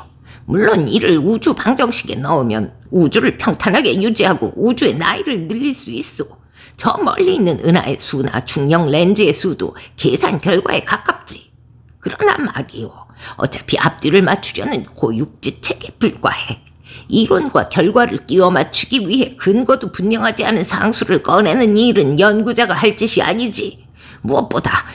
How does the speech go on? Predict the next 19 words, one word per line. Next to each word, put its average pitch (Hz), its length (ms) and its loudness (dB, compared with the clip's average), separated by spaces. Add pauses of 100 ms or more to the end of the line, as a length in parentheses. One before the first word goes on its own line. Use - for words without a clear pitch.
(140)
우주 185 320 2
상수를 - 540 -2
제일 - 280 4
먼저 - 240 -2
얘기한 135 520 -2
아인슈타인 147 680 -6
본인도 120 540 -8 (220)
잘못을 131 560 -4
인정했단 160 920 0
말이지. 180 580 -4 (760)
내가 - 380 -4
그렇게 - 480 -4
반박하니 - 600 -2 (360)
그는 165 360 0
나에게 139 500 -2 (200)
아무것도 - 800 -2
모르는 220 640 6
사람, - 380 -4 (1300)
그리고 - 420 -2